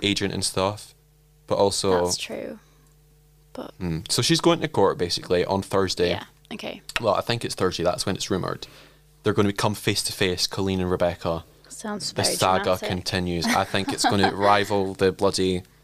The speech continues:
Speaker 1: O J Simpson case.
Speaker 2: <laughs>
Speaker 1: It's just, I just love it. It's just so camp and stupid. And she's been spotted, uh, wearing a jumper that says "hate"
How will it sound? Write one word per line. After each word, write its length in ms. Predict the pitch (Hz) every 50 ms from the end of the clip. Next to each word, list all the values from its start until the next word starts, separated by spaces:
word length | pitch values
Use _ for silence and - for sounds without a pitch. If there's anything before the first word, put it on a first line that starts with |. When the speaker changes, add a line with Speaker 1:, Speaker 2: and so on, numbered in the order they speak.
| _ _ _ -
Speaker 1:
O 120 | - 107 95
J 160 | - 104 95
Simpson 420 | - - 98 95 - - 95 92
case. 460 | 90 - 95 90 90 92 - - - - _ _ _ _ _ _ -
Speaker 2:
<laughs> 120 | 403 403 - - - - - - 392 311 - - 339 359 - - _ _ _ -
Speaker 1:
It's 200 | - 113 110 -
just, 240 | - 147 156 151 -
I 100 | - 165
just 240 | 160 160 175 - -
love 240 | 131 135 139 131 120
it. 160 | 101 92 -
It's 160 | 104 110 117
just 220 | - 117 110 - -
so 240 | - 135 135 135
camp 520 | 131 135 - - 120 123 120 120 - - - - _ _ _ _ _ -
and 100 | 92 95
stupid. 640 | - - - 113 110 - 107 104 104 104 101 - - - _ _ - 339 - - - - - - - - _ _ _ _ _ _ _ _ _ -
And 300 | 104 107 104 104 - - -
she's 240 | - - - 107 104
been 140 | - 110 107
spotted, 600 | - - - - 120 117 113 107 104 101 101 -
uh, 280 | 101 98 95 95 95 - - _ _ _ _ _ _ _ _ _ _
wearing 320 | - 107 104 107 104 101 98
a 80 | 98
jumper 440 | 95 - 107 101 101 95 - 101 92
that 100 | 90 -
says 220 | - - 92 - -
"hate" 560 | - - - 117 110 101 - - - -